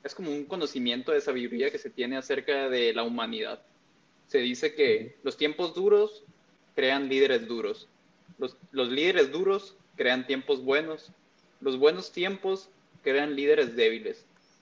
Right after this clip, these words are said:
Speaker 1: Los líderes
Speaker 2: Sí.
Speaker 1: débiles crean tiempos difíciles. Entonces, pienso
Speaker 2: Se
Speaker 1: que
Speaker 2: vuelve un
Speaker 1: ahorita
Speaker 2: ciclo.
Speaker 1: Así es. Entonces,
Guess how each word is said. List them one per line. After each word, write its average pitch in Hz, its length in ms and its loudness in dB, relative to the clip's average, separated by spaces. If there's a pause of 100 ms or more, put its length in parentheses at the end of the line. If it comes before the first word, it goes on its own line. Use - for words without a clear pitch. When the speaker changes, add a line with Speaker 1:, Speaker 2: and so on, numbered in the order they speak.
(300)
Speaker 1:
Los 123 220 -2
líderes 160 360 0
Speaker 2:
Sí. 113 80 2
Speaker 1:
débiles 196 560 2 (240)
crean 160 480 2
tiempos 139 380 0
difíciles. 113 580 -8 (460)
Entonces, 143 540 -6
pienso 151 220 -4
Speaker 2:
Se - 20 4
Speaker 1:
que - 60 4
Speaker 2:
vuelve 113 200 6
un 120 60 2
Speaker 1:
ahorita 131 100 4
Speaker 2:
ciclo. 117 300 4 (280)
Speaker 1:
Así - 220 0
es. - 200 -4 (420)
Entonces, 147 560 -2